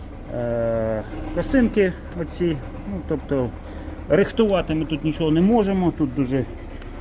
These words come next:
а ч-, а що рихтувати, а ось бачите, якось трохи пішла волна, і вона пішла саме знизу. Е, з, з цього боку, ну, це верх, тут нема нічого.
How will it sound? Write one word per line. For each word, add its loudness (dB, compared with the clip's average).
а -2
ч-, -10
а -4
що -2
рихтувати, -2
а 0
ось -2
бачите, -6
якось -8
трохи -4
пішла -2
волна, -2
і -4
вона 0
пішла -4
саме 0
знизу. -4
Е, -8
з, -14
з -12
цього -8
боку, -8
ну, -10
це -8
верх, -6
тут -10
нема -4
нічого. -4